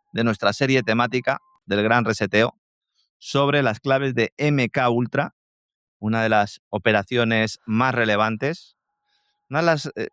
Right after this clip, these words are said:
operaciones más ocultas, a pesar de toda la información que hay disponible, de esa guerra que están librando las élites, eh, una guerra en la que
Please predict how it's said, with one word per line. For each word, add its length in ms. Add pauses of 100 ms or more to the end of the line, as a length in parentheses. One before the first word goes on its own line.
operaciones 520
más 220
ocultas, 420
a 60
pesar 220
de 60
toda 180
la 80
información 520
que 100
hay 80
disponible, 540
de 120
esa 200
guerra 300 (640)
que 60
están 280
librando 720
las 260
élites, 600 (640)
eh, 160
una 180
guerra 220
en 80
la 100
que 680